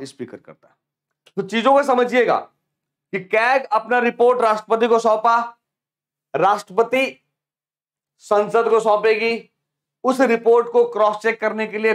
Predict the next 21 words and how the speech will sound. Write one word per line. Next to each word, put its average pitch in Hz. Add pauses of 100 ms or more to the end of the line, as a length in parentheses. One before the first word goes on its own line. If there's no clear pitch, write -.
(120)
पब्लिक 202
अकाउंट 208
कमेटी, 196
लोक 202
लेखा 202
समिति 190
की 196
नियुक्ति 196
होती 202
है। 202 (420)
लोक 214
लेखा 208
समिति 190
में 202
बाईस 190
सदस्य 196
होंगे, 190 (480)
पन्द्रह 185
लोकसभा, 190
सात 180
राज्यसभा। 180